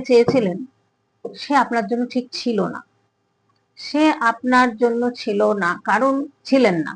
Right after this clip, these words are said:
কারণ সে চিটিং করেছেন আপনার সঙ্গে, চুরি করেছেন, চিটিং, মন চুরি বা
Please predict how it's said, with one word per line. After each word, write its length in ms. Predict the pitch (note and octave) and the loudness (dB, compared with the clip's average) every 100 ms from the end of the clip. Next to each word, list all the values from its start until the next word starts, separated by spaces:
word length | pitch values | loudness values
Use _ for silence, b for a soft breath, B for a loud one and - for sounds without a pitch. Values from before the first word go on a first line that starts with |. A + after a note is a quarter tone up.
| - | 2
কারণ 240 | A3+ C4+ D#4 D#4 | 4 6 6 4
সে 80 | G#3+ | -2
চিটিং 220 | C4+ C#4 C4 G3+ | -2 0 0 0
করেছেন 280 | E3+ E3+ F3 | -4 -4 -8
আপনার 200 | E3+ F3+ - | -10 -12 -12
সঙ্গে, 200 | F#3+ G#3 - - | -8 -10 -8 -2
চুরি 220 | C#4+ C#4+ A#3+ | 0 0 -2
করেছেন, 340 | F3 E3+ F3+ D#3+ - | -4 -6 -10 -12 -8
চিটিং, 300 | C4+ C4 B3 F#3+ G3 | -6 -2 -2 -2 -2
মন 180 | A#3+ B3+ A#3+ | 0 0 0
চুরি 240 | F#3+ D#3+ D#3+ _ _ _ _ _ _ | -4 -6 -10 _ _ _ _ _ _
বা 160 | G#3+ | 0